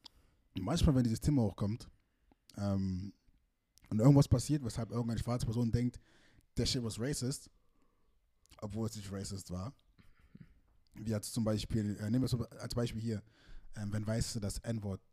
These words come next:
wenn Weiße Nigger mitsingen oder mitrappen, juckt mich nicht.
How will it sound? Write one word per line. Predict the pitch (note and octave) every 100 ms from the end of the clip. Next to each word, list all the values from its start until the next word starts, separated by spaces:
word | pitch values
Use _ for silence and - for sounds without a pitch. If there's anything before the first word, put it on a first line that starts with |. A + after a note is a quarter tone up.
| -
wenn | G2+ G2+
Weiße | G2+ - G2+
Nigger | G2+ F#2+
mitsingen | F#2+ - F#2 E2+ -
oder | G#2 G2+
mitrappen, | G#2 G2 F2+ E2 E2+ - _ _ _ _ - - - -
juckt | - F2+ -
mich | F2+ -
nicht. | F#2+ - -